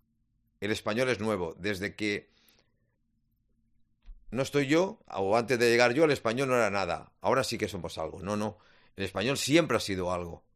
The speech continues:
El Español siempre ha sido importante. Para todos. Algunos lo han hecho mal,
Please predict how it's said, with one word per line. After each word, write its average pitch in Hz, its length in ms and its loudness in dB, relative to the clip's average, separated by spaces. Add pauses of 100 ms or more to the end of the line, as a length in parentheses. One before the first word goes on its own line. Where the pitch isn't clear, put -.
(400)
El - 80 -14
Español 110 320 -2
siempre 135 220 2
ha - 20 6
sido 135 200 -4
importante. 113 720 -4 (1000)
Para 104 240 2
todos. - 560 0 (760)
Algunos 139 380 2
lo 131 80 6
han 123 60 6
hecho 113 200 0
mal, 190 400 6